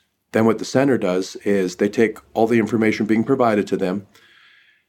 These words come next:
and they try and determine who's gonna be impacted by that construction. Then they notify the utility or pipeline companies. They have to come out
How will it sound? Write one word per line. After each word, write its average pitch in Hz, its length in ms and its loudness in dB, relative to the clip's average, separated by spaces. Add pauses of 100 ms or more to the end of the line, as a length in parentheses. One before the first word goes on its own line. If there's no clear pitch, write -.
(200)
and 117 120 0
they 123 100 2
try 127 320 2
and 135 160 2
determine 120 460 2
who's 135 240 0
gonna 156 180 2
be 131 240 2
impacted 95 680 -2
by 101 220 2
that 95 460 -2
construction. 95 640 -6 (920)
Then 113 180 2
they 123 140 4
notify 120 500 2
the 117 100 2
utility 117 540 2
or 113 40 2
pipeline 117 460 0
companies. 95 420 -4
They 101 120 -2
have 107 160 -2
to 127 80 -2
come 139 260 0
out 98 240 0